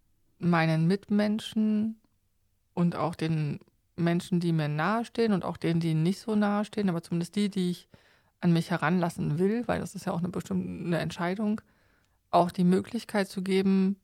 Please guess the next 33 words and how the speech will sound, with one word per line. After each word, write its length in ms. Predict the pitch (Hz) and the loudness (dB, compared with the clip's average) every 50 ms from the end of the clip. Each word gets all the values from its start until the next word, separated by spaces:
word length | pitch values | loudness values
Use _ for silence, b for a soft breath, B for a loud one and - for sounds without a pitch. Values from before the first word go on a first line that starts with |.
| _ _ _ | _ _ _
mich 480 | - 185 190 208 214 208 - - - - - | 2 4 4 4 4 0 -4 -12 -18 -8 0
wirklich 640 | 190 190 202 202 - 202 180 180 185 - - - - | 2 2 2 2 0 -2 0 0 0 -2 -8 -14 -8
kennenzulernen. 720 | - 214 214 208 - 214 190 175 175 170 165 170 175 196 - _ | -4 -2 -2 -2 -2 0 0 0 0 0 0 -2 -2 -4 -4 _
Also 260 | 175 170 170 170 165 | 0 0 0 0 -2
mit 340 | - - 190 202 202 - _ | 0 0 0 0 0 0 _
meiner 320 | 196 185 185 196 196 190 | 0 2 2 2 2 2
gesamten 560 | 180 180 175 175 180 185 208 202 208 202 190 185 | 2 0 0 0 2 2 4 4 6 6 4 4
Gefühlswelt, 840 | 208 185 - - 202 202 196 - - - 175 165 170 175 170 - | 2 -2 -2 -2 -2 -2 -2 -4 -4 -2 0 2 2 0 -2 -2
wie 140 | 190 190 196 | -4 -4 -2
ich 340 | - - 202 196 - - b b b b b b b b b b b b _ | -2 -2 -4 -4 -6 -10 b b b b b b b b b b b b _
halt 240 | - 214 208 208 | -2 -2 0 0
reagiere 640 | 214 202 202 202 190 175 - - 220 233 233 240 220 196 | 0 0 0 0 0 -2 -4 -4 -4 0 2 2 4 4
in 300 | 185 185 180 180 185 - | 4 4 2 0 -2 -2
bestimmten 540 | - 185 180 - - 190 185 170 - 196 180 | -2 -4 -2 -2 -2 -2 -2 0 0 0 0
Situationen 800 | 175 170 - - 175 160 160 - - - 170 170 165 170 170 - | 0 0 -2 -2 -2 -2 -2 -4 -6 -4 -2 0 0 0 0 0
und 220 | 165 170 175 - b b b b b b b b _ _ - | 0 -2 -2 -4 b b b b b b b b _ _ -14
völlig 340 | 196 - - 196 202 202 | -6 -2 2 2 2 2
egal, 300 | 214 202 - 170 190 214 | 2 4 6 6 6 6
mit 160 | 226 226 202 - | 4 4 4 4
welchem 280 | 185 196 190 - 190 | 2 2 2 2 0
Gefühl 260 | 190 185 - - 214 | -2 -2 -4 0 0
jetzt, 120 | 214 202 - | 2 2 2
ob 120 | - - | -2 -6
Freude 420 | - - - 175 185 208 214 202 190 | -8 -2 2 2 4 4 4 2 2
oder, 420 | 190 180 180 175 175 170 170 185 b b b b b b b _ | 2 2 2 2 2 2 2 0 b b b b b b b _
oder 300 | - 185 180 175 170 160 | -2 0 0 0 0 0
Wut 240 | 190 214 220 - - | -2 -2 -2 -2 -2
oder 200 | - 185 185 180 | 0 0 2 2
was 140 | 208 226 - | 2 2 2
auch 80 | 220 | 0
immer, 460 | 202 196 220 233 208 196 202 202 214 220 | 2 4 6 6 6 6 6 4 0 -4
völlig 260 | - - 196 196 190 | -4 -4 -2 -2 -2
egal. 380 | 202 190 - 180 190 202 220 226 | 0 0 2 4 4 4 2 0